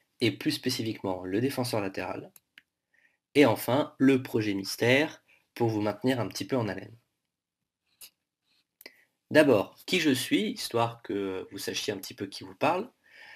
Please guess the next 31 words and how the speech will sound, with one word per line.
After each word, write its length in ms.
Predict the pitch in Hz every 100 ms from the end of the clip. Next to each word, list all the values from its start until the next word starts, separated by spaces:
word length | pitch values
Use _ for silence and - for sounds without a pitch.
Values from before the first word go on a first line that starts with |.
| -
Donc 180 | 127 165
je 60 | 135
m'appelle 320 | 127 117 101
Robaille, 520 | 98 92 98 135 175
vous 220 | 107 104
avez 180 | 98 95
ici 280 | 98 - 107
mon 180 | 104 120
identifiant. 880 | 123 107 - - - - 120 202 - _
J'ai 180 | 113 110
comment 320 | 131 120 117
repris 480 | 107 110 165 - 160
hat-trick 400 | 127 - 127 123
il 40 |
n'y 40 | -
a 20 |
pas 120 | 101
très, 400 | 101 - - 98
très 180 | 95 104
longtemps. 420 | 95 95 131 208 _ _ _ _ - - _
Mais 120 | 139
surtout, 460 | 151 127 123 156 180
je 120 | 127
suis 420 | 110 - 131 - -
actuellement 540 | 139 - 123 113 127
le 320 | 127 104 101 98
sélectionneur 720 | - 175 165 135 127 127 107
de 120 | 101
l'équipe 540 | 98 113 143 - 120
de 100 | 113
France 460 | - - 95 -